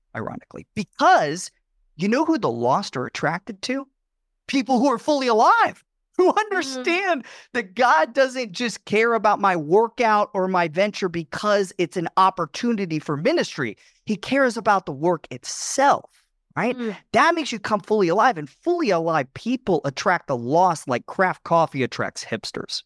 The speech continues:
Speaker 1: right?
Speaker 2: I just,
Speaker 1: So
Speaker 2: the quote, I pulled that quote from your book. I was gonna
Speaker 1: That's
Speaker 2: read
Speaker 1: it.
Speaker 2: that, but
Speaker 1: That's
Speaker 2: there you
Speaker 1: it.
Speaker 2: go.
Speaker 1: Like, that,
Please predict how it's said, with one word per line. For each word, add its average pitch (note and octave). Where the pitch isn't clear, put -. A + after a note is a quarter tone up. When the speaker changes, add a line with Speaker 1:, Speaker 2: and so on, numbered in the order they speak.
Speaker 1:
right? C3+
Speaker 2:
I G3+
just, B3+
Speaker 1:
So -
Speaker 2:
the D4+
quote, F4
I B3+
pulled D4
that D4+
quote E4+
from F4+
your F#4
book. D#4+
I A#3+
was A#3+
gonna B3+
Speaker 1:
That's C#4
Speaker 2:
read D4+
Speaker 1:
it. B3+
Speaker 2:
that, G#3+
but A3+
Speaker 1:
That's A#4+
Speaker 2:
there A#3
you A#4
Speaker 1:
it. D5+
Speaker 2:
go. G#3+
Speaker 1:
Like, -
that, E4+